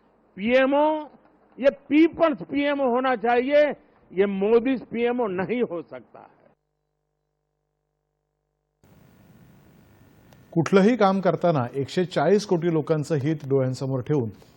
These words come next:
Speaker 2: पंतप्रधान कार्यालयामध्ये निर्णय घेतला जातो, असं ते म्हणाले.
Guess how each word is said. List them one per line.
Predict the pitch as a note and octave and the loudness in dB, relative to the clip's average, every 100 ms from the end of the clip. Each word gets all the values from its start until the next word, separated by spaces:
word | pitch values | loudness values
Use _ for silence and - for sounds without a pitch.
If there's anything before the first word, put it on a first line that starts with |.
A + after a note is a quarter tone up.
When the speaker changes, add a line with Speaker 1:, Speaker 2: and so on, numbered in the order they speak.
| - | -6
Speaker 2:
पंतप्रधान | D3 D#3+ E3 D3+ D#3+ | -2 0 0 0 -2
कार्यालयामध्ये | D3+ C#3 C#3+ C#3 C#3+ C#3 C#3 | 0 0 0 0 0 -2 -2
निर्णय | C#3 C3 B2 | -2 -2 -4
घेतला | B2 A#2+ B2 | -4 -6 -6
जातो, | A#2 C3 C3 A2+ | -4 -4 -4 -6
असं | G#2+ A#2 | -8 -8
ते | |
म्हणाले. | A2 G2+ F#2+ | -8 -8 -12